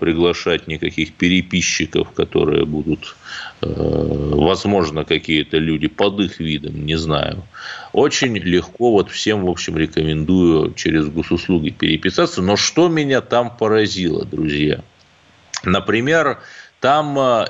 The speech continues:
нет вообще никакого пункта про религиозную ориентацию человека.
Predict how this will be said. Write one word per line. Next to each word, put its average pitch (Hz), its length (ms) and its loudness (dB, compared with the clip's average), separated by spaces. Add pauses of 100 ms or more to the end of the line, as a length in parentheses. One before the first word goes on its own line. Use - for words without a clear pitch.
(100)
нет 151 580 0
вообще 98 640 0
никакого 104 1120 2 (240)
пункта 175 440 0
про 135 380 0
религиозную 113 1120 2
ориентацию 87 720 -2
человека. 87 680 0